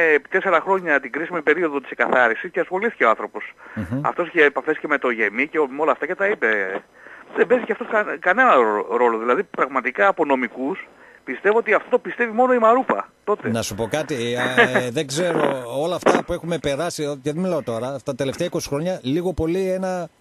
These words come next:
Speaker 2: μικρό πτυχιάκι νομικής το έχουμε αποκτήσει λίγο. Φο-,
Speaker 1: Σίγουρα,
Speaker 2: φοροτε-,
Speaker 1: απλώς βλέπω
Speaker 2: φοροτεχνική.
Speaker 1: ακούω νομικούς,
Speaker 2: Ναι,
Speaker 1: ακούω
Speaker 2: έτσι, έχουμε
Speaker 1: νομικούς.
Speaker 2: από πολλά, έχουμε.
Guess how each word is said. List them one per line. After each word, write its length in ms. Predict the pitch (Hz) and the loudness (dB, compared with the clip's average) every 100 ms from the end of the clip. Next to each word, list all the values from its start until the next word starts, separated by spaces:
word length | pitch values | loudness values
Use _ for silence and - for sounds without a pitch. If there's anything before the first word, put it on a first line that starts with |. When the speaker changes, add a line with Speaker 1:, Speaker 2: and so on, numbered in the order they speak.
| _ | _
Speaker 2:
μικρό 340 | 143 139 165 | -6 -2 -2
πτυχιάκι 760 | 151 - 143 147 175 185 170 151 131 | -2 -4 -2 -2 -2 -2 -4 -2 -2
νομικής 400 | 135 131 185 - | -2 -2 -4 -4
το 80 | |
έχουμε 180 | 175 165 | -4 -4
αποκτήσει 440 | 156 147 - 165 117 | -4 -6 -4 -4 -4
λίγο. 320 | 107 120 147 - _ _ | -4 -4 -6 -10 _ _
Φο-, 120 | - | -4
Speaker 1:
Σίγουρα, 280 | 285 254 127 | -2 0 4
Speaker 2:
φοροτε-, 200 | 117 165 233 | 4 6 2
Speaker 1:
απλώς 140 | 214 | 4
βλέπω 380 | 269 - 220 - | 2 2 0 0
Speaker 2:
φοροτεχνική. 560 | - 165 147 143 120 123 107 | -2 -2 0 -2 2 2 4
Speaker 1:
ακούω 100 | 135 | 2
νομικούς, 680 | 147 165 147 131 147 - - - | 4 2 -2 -6 -8 -10 -18 -18
Speaker 2:
Ναι, 100 | - | -8
Speaker 1:
ακούω 120 | 104 104 135 | -2 0 0
Speaker 2:
έτσι, 60 | - | 0
έχουμε 40 | 123 | -2
Speaker 1:
νομικούς. 280 | - 135 127 | -2 -2 -4
Speaker 2:
από 180 | 135 | -4
πολλά, 260 | 123 135 117 | -4 -4 -4
έχουμε. 360 | 98 - 92 | -8 -14 -20